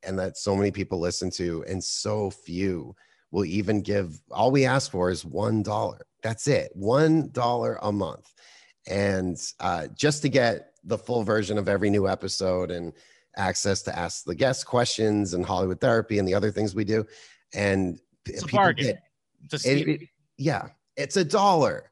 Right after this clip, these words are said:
Speaker 1: It's a dollar. And people just, it's, it's, it's hard. It's really, really hard. Um, and as you guys know, um, you know, these days, nobody wants to pay for entertainment. And between streaming and piracy,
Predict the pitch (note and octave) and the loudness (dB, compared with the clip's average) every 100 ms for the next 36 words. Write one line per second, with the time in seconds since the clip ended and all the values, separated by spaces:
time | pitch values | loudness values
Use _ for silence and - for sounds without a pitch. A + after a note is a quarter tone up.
0 | _ D3 D3+ D#3+ E3 F3+ C#3+ G#2+ F#2+ A2 | _ -2 0 0 2 4 4 2 -2 -2
1 | C#3 C3+ C#3 C3 - C3 - - _ - | -2 -2 -4 -6 -6 -4 -4 -8 _ -20
2 | _ _ _ _ - A#2+ - - - - | _ _ _ _ -6 -4 -2 -4 -6 -4
3 | A#2+ - - - B2+ - A#2 F2+ D2+ C#2+ | -4 -4 -4 -2 -2 0 0 -2 -4 -10
4 | - - D#3 D#3+ D3 C#3 A#2 B2+ A#2 G#2+ | -10 -6 0 2 4 2 -2 -2 -4 -6
5 | G2+ E2+ A#1+ A#1+ - - F#2+ F#2 F2 - | -6 -6 -6 -10 -14 -8 -4 -2 -4 -8
6 | - A2+ A#2+ A2+ A#2 A2+ G#2+ F2+ A2+ G2+ | -4 0 2 2 -2 -2 -2 0 0 0
7 | C#2+ - _ - F2 E2 D2+ - _ _ | -2 -10 _ -6 -4 -4 -6 -12 _ _
8 | _ - F#2+ F2+ G2 G#2 F#2+ G#2+ G2 F2+ | _ -12 -8 -6 -2 -2 0 0 0 -2
9 | E2+ - _ _ _ - G2 G2+ G#2 G#2 | -6 -8 _ _ _ -6 -2 2 2 0
10 | - A2 G2 G#2+ G#2+ - B2+ B2 D#2 - | -2 -2 0 0 0 0 0 0 -2 -8
11 | - F#2+ F#2 D#2+ D2+ - - G2+ G2 F#2+ | -8 -6 -6 -8 -12 -10 -6 -2 0 -2
12 | F2+ - - A#2+ A#2+ A2 G2 F2+ F2+ G#2+ | -4 -6 -2 2 2 2 0 -4 -4 -2
13 | G#2 G#2+ G2 F#2 F2 D#2+ | 0 0 -2 -4 -4 -6